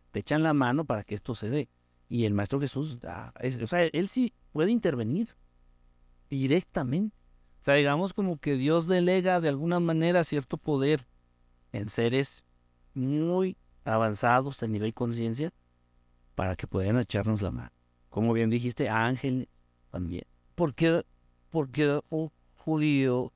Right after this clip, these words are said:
Speaker 2: que tengo entendido que los judíos no creen que Jesús fue el elegido
Speaker 1: Ujú.
Speaker 2: o el Hijo de Dios
Speaker 1: Ujú.
Speaker 2: directamente, ¿no?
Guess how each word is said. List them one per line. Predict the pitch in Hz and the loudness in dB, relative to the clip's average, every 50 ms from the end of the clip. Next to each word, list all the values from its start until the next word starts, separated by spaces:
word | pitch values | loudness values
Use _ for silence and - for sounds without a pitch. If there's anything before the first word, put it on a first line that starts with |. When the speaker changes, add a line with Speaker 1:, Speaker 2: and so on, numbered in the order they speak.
| _ _ _ - | _ _ _ -8
Speaker 2:
que | - 127 117 - - - | -4 -4 -4 -4 -4 -2
tengo | - 139 127 131 | 0 2 2 2
entendido | 135 156 151 135 117 | 2 0 0 0 0
que | 135 | 0
los | 143 135 | 0 0
judíos | 143 131 117 113 113 | 2 2 2 2 2
no | 117 131 131 | 0 -2 -2
creen | - - 151 139 139 127 | -2 -2 0 0 0 -2
que | - - 147 143 131 - - | -2 -2 -2 -2 -2 -2 -6
Jesús | - - - 117 101 - - - 175 160 110 - - | -16 -8 -4 -4 -4 -2 -2 0 0 0 0 -2 -4
fue | - 123 120 120 113 - - | 0 2 2 2 2 0 0
el | 120 117 113 - - | 0 0 0 -2 -2
elegido | 113 107 98 92 - - - 127 120 107 98 95 - | -2 -2 -2 -2 -4 -4 -2 0 0 2 0 0 -4
Speaker 1:
Ujú. | - - - - 113 120 _ - 104 113 | -8 -14 -20 -20 -20 -20 _ -2 0 0
Speaker 2:
o | |
el | 104 95 | 0 2
Hijo | 110 120 - - 131 123 | 0 -2 0 2 2 2
de | 120 113 | 4 2
Dios | 104 98 104 104 98 98 | 2 2 0 0 0 0
Speaker 1:
Ujú. | - | 0
Speaker 2:
directamente, | 101 110 123 156 - - 113 110 107 101 98 90 - 110 101 | 0 0 0 0 0 0 0 2 2 2 0 -2 -4 -4 -4
¿no? | 101 117 - | -4 -4 -6